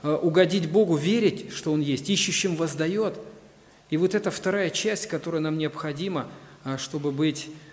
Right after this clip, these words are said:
чтобы наша роль, роль была выполнена в плане Божьем, это бы иметь послушание. Всегда будет испытание, вот как искушение нам, будем ли мы послушны или нет. У Адама с Евой это было, у Давида было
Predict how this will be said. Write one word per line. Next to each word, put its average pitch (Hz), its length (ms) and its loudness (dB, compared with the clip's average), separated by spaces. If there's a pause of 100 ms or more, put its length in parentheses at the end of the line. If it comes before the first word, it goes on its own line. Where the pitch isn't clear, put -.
(120)
чтобы 156 280 -4
наша 160 380 0
роль, 170 360 0
роль 170 280 2
была 151 220 0
выполнена 139 680 -2 (220)
в - 60 -20
плане 160 360 -6
Божьем, 123 400 -6 (320)
это 143 200 -8
бы 143 200 -4
иметь 143 240 -6
послушание. 135 720 -12 (500)
Всегда 180 440 0
будет 175 300 0
испытание, 170 640 -2
вот 127 140 -4
как - 180 -10
искушение 170 600 -4
нам, 127 220 -4 (800)
будем 156 280 -2
ли 131 100 0
мы 127 120 -2
послушны 135 480 -8
или 135 180 -2
нет. 135 240 -4 (340)
У 135 60 -6
Адама 190 340 0
с - 140 0
Евой 170 320 0
это 131 160 -6
было, 127 340 -6 (1200)
у 147 300 2
Давида 160 460 2
было 147 440 0